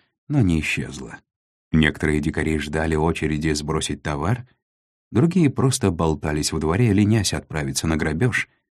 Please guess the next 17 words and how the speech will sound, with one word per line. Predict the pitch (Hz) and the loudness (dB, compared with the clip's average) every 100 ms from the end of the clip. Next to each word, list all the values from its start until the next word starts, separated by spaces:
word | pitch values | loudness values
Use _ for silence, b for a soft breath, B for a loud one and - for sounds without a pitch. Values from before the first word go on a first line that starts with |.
| _ | _
но | 80 71 | -2 -2
большинство | 67 76 82 71 78 76 | -6 -6 -4 -4 -2 0
шапок | - 98 78 65 - _ _ _ | 0 -2 -4 -10 -14 _ _ _
с | - 85 | 0 2
вожделением | 78 76 80 104 90 87 | 2 0 2 6 6 4
ожидали, | 87 85 80 107 101 | 2 0 2 4 2
когда | 92 90 85 98 | 2 0 2 4
на | 87 | 4
мониторе | 85 80 110 101 - | 4 2 2 2 2
появится | 82 95 95 87 98 | 2 2 4 2 2
изображение | 90 87 80 82 107 95 92 87 | 2 0 -2 0 2 4 4 2
их | - 95 - | 0 -2 0
товара, | 82 90 87 65 - - _ _ _ _ | -2 0 -2 -4 -10 -18 _ _ _ _
будет | 101 82 78 73 | 2 2 0 -2
предложена | 87 76 80 85 80 78 | 0 0 2 0 0 -4
толковая | 76 73 - 78 71 69 | -4 -6 -4 -4 -4 -4
цена, | 82 71 104 131 | -4 0 -2 -2